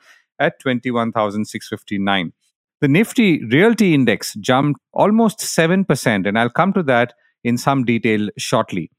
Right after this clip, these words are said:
Elsewhere in the world, both stocks and bonds steadied after a rocky start to the year, leading many to speculate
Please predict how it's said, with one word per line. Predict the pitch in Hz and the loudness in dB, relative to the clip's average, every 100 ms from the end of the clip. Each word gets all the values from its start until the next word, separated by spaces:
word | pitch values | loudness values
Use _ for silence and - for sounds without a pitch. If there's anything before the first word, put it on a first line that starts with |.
| _ _ _ _ | _ _ _ _
Elsewhere | - 214 - 220 | 0 0 2 2
in | 180 | 2
the | 135 | 2
world, | 107 127 120 | 2 2 2
both | 139 147 | 0 0
stocks | - 139 143 - | 0 0 0 -2
and | 143 135 110 | 0 0 0
bonds | 120 123 120 - - | 0 2 0 -4 -12
steadied | - 160 143 101 98 | -2 0 2 0 0
after | 101 113 | 0 -2
a | 101 | 0
rocky | 120 - 135 | -2 -2 -4
start | - 120 107 | 0 -2 -2
to | 101 | -2
the | 104 | -2
year, | 95 107 | 0 0
leading | 127 175 170 | 0 0 0
many | 139 160 180 | 0 0 -2
to | 139 | -4
speculate | - 135 160 131 113 | -2 -2 -2 0 -2